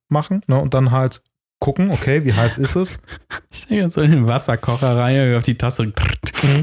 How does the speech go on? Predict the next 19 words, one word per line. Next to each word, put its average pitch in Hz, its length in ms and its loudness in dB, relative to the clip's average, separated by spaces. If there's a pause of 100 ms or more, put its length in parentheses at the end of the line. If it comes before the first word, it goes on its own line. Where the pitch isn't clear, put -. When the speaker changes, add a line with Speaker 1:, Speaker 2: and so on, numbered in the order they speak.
(260)
Speaker 2:
Nee, 117 220 2
nee. 110 200 2 (220)
Also 101 240 2
Speaker 1:
Würde 135 260 2
gehen, 139 280 2
ist 139 180 0
aber 117 260 0
Speaker 2:
Ja. 101 100 4
Speaker 1:
halt 113 200 2
mehr 110 160 2
Pain. 98 420 -4
Speaker 2:
Also 101 200 2
es - 180 -2
geht, 170 360 -2 (160)
es - 140 -2
geht 85 160 0
auch 78 120 -4
in 92 120 -4
Kaffee, 240 400 -2